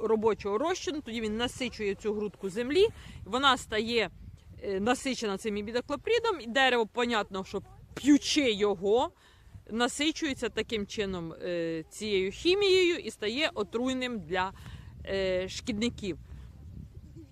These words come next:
І ще скажу: поливати вазони, ті, що занесуться в хату, ні в якому випадку, тому що дуже сильно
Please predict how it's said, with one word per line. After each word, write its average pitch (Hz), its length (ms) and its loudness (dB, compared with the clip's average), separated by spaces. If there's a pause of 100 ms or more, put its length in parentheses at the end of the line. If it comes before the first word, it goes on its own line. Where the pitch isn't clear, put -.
(160)
І 302 480 4
ще 277 240 4
скажу: 226 380 -2
поливати 247 540 4
вазони, 294 640 2
ті, 254 180 -4
що 233 180 -6
занесуться 220 480 -2
в 196 40 -8
хату, 254 280 0
ні 220 140 0
в - 20 -2
якому 196 360 -2
випадку, 277 400 -4
тому 202 180 -6
що - 140 -10
дуже 254 340 -2
сильно 226 520 0